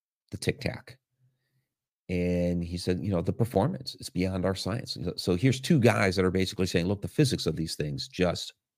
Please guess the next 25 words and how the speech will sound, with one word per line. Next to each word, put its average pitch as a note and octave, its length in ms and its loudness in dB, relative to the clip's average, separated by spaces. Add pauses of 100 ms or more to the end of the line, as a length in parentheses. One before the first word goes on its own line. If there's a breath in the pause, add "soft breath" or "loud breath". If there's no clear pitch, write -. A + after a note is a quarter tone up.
(120)
they're E2+ 100 -2
beyond F2 360 0
us. - 200 -10 (220)
They're - 140 -8 (320)
absolutely F2 1200 0 (440)
beyond D2+ 360 -4
us." - 300 -8 (2500)
So - 160 6
then A2+ 200 12
Burchett G2 340 4
turns F2+ 380 0
his, E2 340 0
uh, D#2+ 140 -4
questioning D#2+ 460 -4
over D#2 240 -4
to, D#2 360 -6
to - 100 -8
Grush. C3 460 2 (1400)
"Have F2 160 -2
you G2 80 0
faced G2+ 380 4 (240 soft breath)
any C#3+ 160 4
retaliation G2+ 920 0
for - 200 -12
coming F2+ 600 -2